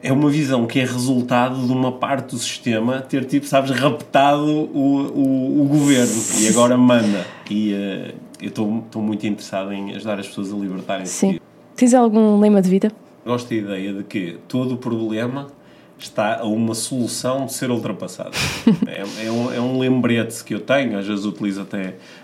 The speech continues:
Speaker 1: quando estou a trabalhar com grupos, às vezes, sabes, quando, quando alguém se começa, "Ah, mas isto é um grande problema, ou há grandes problemas." Lembrar-me disso, eh, põe-me logo num estado de mais recursos. Por isso acho, acho que lhe pode chamar um lema.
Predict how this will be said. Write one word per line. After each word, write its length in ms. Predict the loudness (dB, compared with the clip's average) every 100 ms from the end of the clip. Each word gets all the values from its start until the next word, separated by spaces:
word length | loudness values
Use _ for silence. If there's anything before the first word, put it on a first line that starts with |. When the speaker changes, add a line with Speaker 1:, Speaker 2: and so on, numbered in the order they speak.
| -8
Speaker 1:
quando 140 | -6
estou 140 | -4 -4
a 40 |
trabalhar 360 | -4 -4 -4 -6
com 200 | -8 -4
grupos, 360 | -4 -4 -6
às 100 | -6
vezes, 160 | -6 -4
sabes, 200 | -6 -4
quando, 240 | -4 -4
quando 200 | -4 -4
alguém 240 | -4 -4 -6
se 80 |
começa, 260 | -8 -12 -10
"Ah, 260 | -14 -12 -4
mas 160 | -4 -4
isto 160 | -4
é 20 | -2
um 80 |
grande 240 | 0 -2 -4
problema, 680 | -6 -4 -2 -2 -2 -2
ou 40 | -2
há 80 | -2
grandes 260 | -4 -4 -6
problemas." 540 | -10 -10 -12 -14 -20 -20 -10
Lembrar-me 680 | -2 0 0 0 -2 0 0
disso, 520 | 2 0 0 -6 -8 -10 -20 -20 -20 -20 -20 -16 -4
eh, 420 | -2 0 0 2 0 0 -6 0
põe-me 260 | 2 4
logo 240 | 2 2 2
num 120 | -2
estado 300 | 0 -2 0
de 60 | 0
mais 180 | 0
recursos. 520 | -4 -4 -2 -2 -6 -12
Por 180 | -8
isso 160 | -6 -4
acho, 120 | -4
acho 200 | -6 -8 -4
que 80 | -2
lhe 600 | -2 -4 -6 -8 -8 -6
pode 240 | -6 -6
chamar 280 | -4 -2 -2
um 100 | -4
lema. 260 | -6 -8